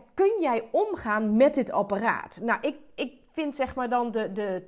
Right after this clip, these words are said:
tussenhanger, zeg maar, hè, dus het verschil tussen een, een kaasschaaf, nou, dat is heel erg duidelijk, en, en een biotensor bij wijze van. Wat er bijvoorbeeld middenin ligt, is bijvoorbeeld, nou, in mijn geval, een hamer. Nou, mijn vader is timmerman. Geef hem een hamer en hij kan heel goed een hamer gebruiken. Hij kan daar van alles mee doen.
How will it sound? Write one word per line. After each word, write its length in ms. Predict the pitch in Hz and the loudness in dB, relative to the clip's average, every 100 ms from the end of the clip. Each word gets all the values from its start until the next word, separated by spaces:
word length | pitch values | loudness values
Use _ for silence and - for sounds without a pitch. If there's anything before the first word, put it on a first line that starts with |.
| - | -4
tussenhanger, 880 | 359 359 330 240 220 254 311 440 - | -4 -2 0 2 2 2 0 -2 -4
zeg 220 | 262 233 | -6 -4
maar, 280 | 214 254 339 | -2 -2 0
hè, 160 | 233 | -2
dus 160 | 285 226 | -2 -6
het 160 | 226 - | -10 -12
verschil 420 | - - 262 240 | -14 -4 -2 -2
tussen 320 | 240 233 220 | -4 -6 -6
een, 260 | 208 208 - | -4 -6 -6
een 200 | 208 196 | -6 2
kaasschaaf, 600 | 233 240 233 233 180 180 | 4 4 0 4 4 4
nou, 120 | 165 | -4
dat 120 | - | -2
is 60 | 220 | -2
heel 120 | 202 | 0
erg 80 | 180 | 0
duidelijk, 380 | 185 220 285 | 0 2 -2
en, 240 | - 277 269 | -4 -4 -4
en 140 | 254 | -2
een 100 | 254 | -2
biotensor 500 | 262 269 254 247 247 | -2 -2 -2 -2 -2
bij 100 | 226 | -2
wijze 220 | 226 233 | -2 -2
van. 200 | 220 240 - - - | -4 -4 -6 -20 -4
Wat 140 | 240 254 | 0 0
er 80 | |
bijvoorbeeld 320 | 247 277 269 254 | 0 0 0 0
middenin 460 | 269 - 269 339 | -2 -2 -2 0
ligt, 260 | 247 226 220 | 0 0 -2
is 240 | 254 202 | -6 -6
bijvoorbeeld, 540 | 196 220 202 202 226 202 | -2 -2 0 0 0 -2
nou, 200 | 202 - | -4 -2
in 160 | 196 | -2
mijn 260 | 190 214 262 | 0 -2 -2
geval, 400 | 196 175 214 233 | -2 2 2 0
een 120 | 220 | -4
hamer. 580 | 180 208 220 160 101 - | 0 2 2 0 -10 -12
Nou, 220 | 196 117 | -10 -10
mijn 180 | 170 220 | -6 -2
vader 260 | 214 208 180 | 2 2 0
is 140 | 180 | -6
timmerman. 580 | 269 294 285 277 320 - - - - _ _ _ _ _ | -2 0 2 2 2 -4 -16 -20 -20 _ _ _ _ _
Geef 300 | - 302 302 | 2 2 4
hem 220 | 247 285 | 4 4
een 100 | 262 | 2
hamer 580 | 220 294 349 190 208 294 | 4 6 6 6 4 2
en 120 | 320 | 0
hij 100 | 254 | 0
kan 180 | 254 247 | 2 2
heel 200 | 269 262 | 2 2
goed 180 | 226 190 | -2 -2
een 60 | |
hamer 340 | 208 277 285 185 | 0 2 2 0
gebruiken. 500 | 170 160 160 185 196 | -4 -4 -4 -4 -2
Hij 120 | 220 | 0
kan 200 | 240 233 | 0 2
daar 160 | 214 | 0
van 100 | 208 | 2
alles 240 | 247 277 175 | 0 0 0
mee 140 | 180 | 0
doen. 300 | 220 202 175 | 2 0 -2